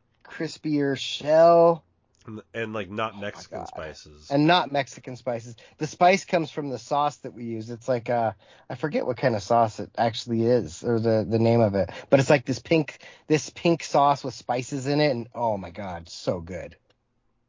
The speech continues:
Speaker 2: It's some good stuff.
Speaker 1: It's very good.
Speaker 2: It's very good. And, like, I was,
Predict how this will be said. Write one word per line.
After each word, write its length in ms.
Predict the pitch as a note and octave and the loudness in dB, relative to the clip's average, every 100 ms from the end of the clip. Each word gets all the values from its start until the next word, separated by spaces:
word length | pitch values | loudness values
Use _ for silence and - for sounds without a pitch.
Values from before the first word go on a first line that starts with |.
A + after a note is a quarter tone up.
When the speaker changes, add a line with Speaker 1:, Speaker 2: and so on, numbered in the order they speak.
| _ _ | _ _
Speaker 2:
It's 140 | G2+ - | -20 -16
some 140 | F#2+ | -16
good 160 | D#2 D2 | -16 -18
stuff. 340 | - - C#2+ _ _ _ _ _ _ _ _ | -6 -6 -6 _ _ _ _ _ _ _ _
Speaker 1:
It's 140 | C3 | -12
very 260 | - C#2 - | -4 -4 -2
good. 480 | - C2+ A#1 G1+ - | -2 0 2 0 -4
Speaker 2:
It's 80 | G2 | -10
very 300 | G#2+ - - | -16 -18 -18
good. 440 | - C#3+ B2+ - B2+ _ _ _ _ _ _ _ _ - | -18 -18 -18 -20 -20 _ _ _ _ _ _ _ _ -18
And, 80 | A#2 | -10
like, 180 | A2+ G#2 | -10 -4
I 80 | C#3+ | -4
was, 180 | C#3 | -4